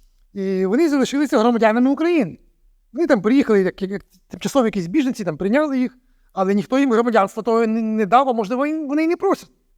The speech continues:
Вони очікують, коли повернуться, частина з них, коли повернуться сюди. Е, людина, яка, е, живе в іншій країні, тим-, тимчасово, але вона не є громадянином тої країни. Що ж таке говорить Христос? Вони в світі,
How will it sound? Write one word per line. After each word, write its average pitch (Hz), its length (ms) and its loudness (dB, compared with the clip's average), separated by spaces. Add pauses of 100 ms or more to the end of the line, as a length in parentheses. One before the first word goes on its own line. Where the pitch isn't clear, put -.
(360)
Вони 214 140 2
очікують, 285 400 0
коли 262 260 0
повернуться, 214 500 2 (140)
частина 330 460 -2
з 202 40 0
них, 247 120 -2
коли 226 160 0
повернуться 226 360 2
сюди. 349 260 -2 (1500)
Е, 180 180 2
людина, 262 360 4
яка, 247 340 6
е, 170 60 -2 (1000)
живе 226 260 6
в 220 40 4
іншій 262 320 2
країні, 240 540 2
тим-, 240 200 -2
тимчасово, 262 760 -2
але 233 140 4
вона 254 260 0
не 311 120 -2
є 285 420 0 (440)
громадянином 220 640 0
тої 240 180 0
країни. 269 460 -4 (140)
Що 190 140 -6
ж - 60 -10
таке 240 160 -2
говорить 247 260 2
Христос? 285 440 -2 (180)
Вони 262 240 2
в 175 60 0
світі, 311 540 -2